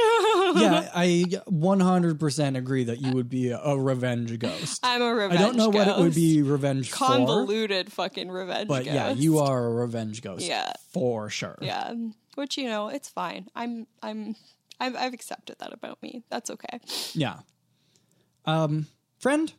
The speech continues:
Speaker 2: Fiend?
Speaker 1: Well, the thing is, is, like, yeah, they can possess us, but, like, otherwise they're pretty harmless.
Speaker 2: Yeah, like, I, some of them probably suck. Some of them definitely suck. But, like, I don't think you c-,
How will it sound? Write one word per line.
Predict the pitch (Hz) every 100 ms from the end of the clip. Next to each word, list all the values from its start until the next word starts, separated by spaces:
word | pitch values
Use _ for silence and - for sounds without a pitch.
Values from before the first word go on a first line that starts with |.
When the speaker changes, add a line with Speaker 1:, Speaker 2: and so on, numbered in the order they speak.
| _ _
Speaker 2:
Fiend? | - 254 277 - _ _ _ _ _ _ _ _ - - _ - - _ _ _ _ _ _ _
Speaker 1:
Well, | 403 427 427 330 - - - -
the | 392
thing | 523 480
is, | 359 302
is, | 262
like, | 247
yeah, | 233 214
they | 208
can | 208 226
possess | 254 185 170 196
us, | - - 202
but, | - 214
like, | 247 -
otherwise | 294 370 403 415 403
they're | 381
pretty | 330 - 311 302 320 330 339 339 220 208 226 247 208 - 92
harmless. | - - - - - 294 349 - - - - -
Speaker 2:
Yeah, | 262 254 185
like, | 185 202 190 -
I, | 185 202 185
some | - 320
of | 392
them | 320 254 170
probably | 196 185 185 170
suck. | 151 123 -
Some | 254
of | 349
them | 277 143 -
definitely | 170 185 151 123 104
suck. | - - 175 -
But, | 160 180
like, | 190 180
I | 170
don't | 175 208
think | 240 262
you | 226
c-, | 196